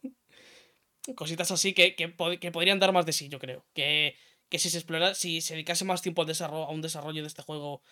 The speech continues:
y, y se dedicase eso, más tiempo a pensarlo, a algunas cositas y tal,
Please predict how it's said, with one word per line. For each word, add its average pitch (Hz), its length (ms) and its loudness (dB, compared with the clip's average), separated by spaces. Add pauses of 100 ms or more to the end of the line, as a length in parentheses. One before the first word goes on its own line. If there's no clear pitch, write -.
(300)
y, 143 1040 -4 (200)
y - 60 -20
se 151 120 -10
dedicase 156 260 -4
eso, 147 80 -8
más 160 180 -8
tiempo 165 440 0
a 147 160 0
pensarlo, 151 440 -4
a 143 40 -2
algunas 143 240 -6
cositas 151 300 -12
y 139 60 -16
tal, 165 220 -6